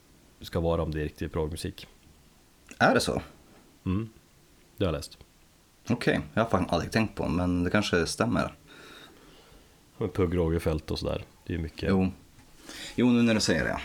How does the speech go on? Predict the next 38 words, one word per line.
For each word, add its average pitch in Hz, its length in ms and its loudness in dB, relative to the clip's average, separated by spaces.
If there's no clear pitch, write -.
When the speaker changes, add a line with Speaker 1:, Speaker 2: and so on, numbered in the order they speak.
Speaker 1:
Mm. 80 160 -8
Nej, 104 160 6
men 123 40 10
jag 123 80 10
gillar 120 140 8
att 143 60 2
de 107 340 4
körde 107 320 4
på 107 400 2
jävligt 110 320 4
intensivt 92 500 0
tre 95 200 2
år 87 180 2
och 85 100 -2
sen 82 280 -2
gav 107 260 6
de 90 140 4
upp - 280 -2
lite - 160 -6
grann. 71 140 -6
Sen 110 140 4
har 113 100 8
vi 98 100 6
haft 98 200 2
något - 180 -2
återföreningsgig, 87 1000 -4
eh, 82 300 -2
i 87 40 -6
början 90 220 0
av 90 40 0
nittiotalet 87 920 -4
och, - 380 -12
eh, 78 520 -4
någon 87 200 0
gång 85 120 -2
på 90 120 -6
tjugohundratalet 90 640 0
också. 87 220 -8